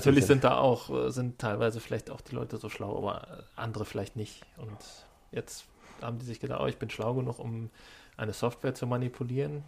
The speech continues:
Speaker 1: ähm, oder eine K I. Und, äh, warum bin ich nicht auf die Idee gekommen?“ <laughs> Und jetzt, ja, gut, ich, äh
Speaker 2: Lassen wir das mal so im Raum stehen.
Speaker 1: <laughs>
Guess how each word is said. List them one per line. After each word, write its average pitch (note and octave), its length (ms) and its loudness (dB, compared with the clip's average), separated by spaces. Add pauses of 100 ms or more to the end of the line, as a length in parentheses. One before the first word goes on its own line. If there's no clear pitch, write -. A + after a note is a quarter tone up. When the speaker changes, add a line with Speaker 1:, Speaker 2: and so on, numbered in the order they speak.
(500)
Speaker 1:
ähm, B2 720 -4 (460)
oder A2+ 280 -4
eine A2+ 280 -4
K - 240 -6
I. D3 320 -6 (280)
Und, B2+ 280 -4 (120)
äh, A#2+ 400 -4 (500)
warum B2 280 -2
bin C#3+ 120 2
ich D3+ 160 -2
nicht C3 160 0
auf G#2+ 120 0
die A2 120 -4
Idee G2+ 200 -2
gekommen?“ B2+ 340 -6 (380)
<laughs> - 120 -12
Und A3 120 -8
jetzt, - 400 -4 (600)
ja, D4+ 200 2 (880)
gut, C#3 180 6
ich, - 320 -4
äh - 80 4
Speaker 2:
Lassen C#3+ 240 12
wir A#3 80 12
das F3+ 160 12
mal E3 180 12
so G3 140 12
im F3 140 12
Raum E3+ 340 12
stehen. G#3 540 12
Speaker 1:
<laughs> - 60 -6